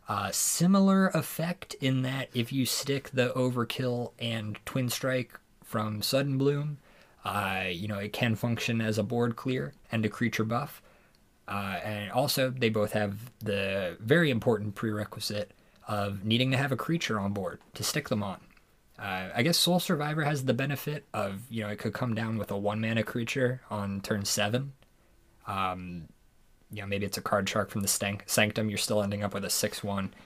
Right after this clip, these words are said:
and dealing six to everything for seven mana, uh, which could be good in Control War archetypes. Um, you could use it to just really cement a lead in an aggro v aggro or mid-range v mid-range matchup,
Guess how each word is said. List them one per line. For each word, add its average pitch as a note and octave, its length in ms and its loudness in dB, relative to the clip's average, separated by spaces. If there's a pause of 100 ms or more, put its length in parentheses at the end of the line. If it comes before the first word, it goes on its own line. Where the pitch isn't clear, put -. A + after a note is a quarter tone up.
(260)
and F#2+ 180 -4
dealing G2 260 -4
six - 380 0
to F#2 160 -2
everything G#2 560 2
for G2+ 160 -6
seven G#2 320 -4
mana, G#2 380 -4 (500)
uh, F2+ 140 -6
which F#2+ 180 -6
could G2 140 2
be F#2+ 100 0
good G2 240 -2
in F#2+ 280 -6
Control G2+ 500 -2
War G2+ 240 -4
archetypes. G#2 800 -4 (720)
Um, G2 480 -4 (120)
you A#2 120 -2
could C#3+ 200 2
use C#3 280 4
it C3 160 2
to C3 80 0
just A#2+ 180 2
really A2+ 240 4
cement A2+ 440 2
a G#2 60 -2
lead A#2 480 2 (100)
in G#2 120 -6
an G#2 100 -2
aggro G#2+ 380 -2
v G#2 120 -4
aggro A2 480 4
or G2+ 100 0
mid-range G#2+ 480 0
v G#2 100 -4
mid-range B2 480 2
matchup, C3 460 0